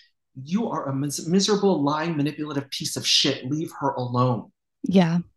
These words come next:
Speaker 1: Also, when you have somebody touching your wrist, because I'm getting, I'm alluding to certain things here, and they wanna keep you on check by ho-, by touching your hand, like, be careful.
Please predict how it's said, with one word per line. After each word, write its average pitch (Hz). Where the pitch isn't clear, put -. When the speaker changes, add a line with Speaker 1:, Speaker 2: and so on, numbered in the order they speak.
Speaker 1:
Also, 185
when 170
you 156
have 156
somebody 160
touching 175
your 143
wrist, 131
because 151
I'm 139
getting, 165
I'm 147
alluding 165
to 139
certain 135
things 175
here, 123
and 139
they 147
wanna 160
keep 190
you 151
on 135
check -
by 127
ho-, 139
by 131
touching 156
your 120
hand, 147
like, 127
be 143
careful. 190